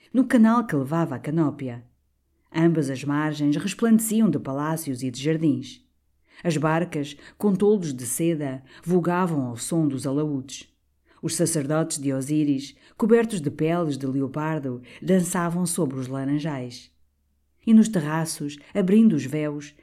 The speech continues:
as damas de Alexandria bebiam à Vênus assíria pelo cálice da flor de lótus. Uma voluptuosidade esparsa amolecia as almas.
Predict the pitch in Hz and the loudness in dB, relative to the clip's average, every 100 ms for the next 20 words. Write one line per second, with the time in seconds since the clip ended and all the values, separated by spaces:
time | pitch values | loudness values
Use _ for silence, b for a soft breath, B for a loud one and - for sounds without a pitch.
0 | B 202 185 175 185 190 143 131 135 131 | B -2 0 2 2 2 0 0 -4 -2
1 | 147 143 143 160 156 135 160 175 196 196 | 0 0 0 0 0 0 -2 0 0 0
2 | 202 202 190 208 202 131 127 - 165 165 | -2 -2 -2 -2 -2 -4 -8 -4 -2 0
3 | 143 135 135 B B 226 226 220 214 175 | 0 -4 -10 B B 4 6 6 2 0
4 | 165 170 - 196 - 135 131 151 139 - | 2 0 -2 -4 -4 -8 -4 -4 -6 -8
5 | - - _ _ _ _ _ _ _ 190 | -18 -20 _ _ _ _ _ _ _ 2
6 | 180 165 147 165 180 - 147 139 139 147 | 4 4 2 0 0 -4 -4 -2 -2 -4
7 | 147 - - 147 151 - 131 127 127 - | -6 -10 -8 -6 -6 -6 -6 -6 -6 -6
8 | 143 139 147 127 120 120 - | -6 -4 -6 -8 -10 -14 -18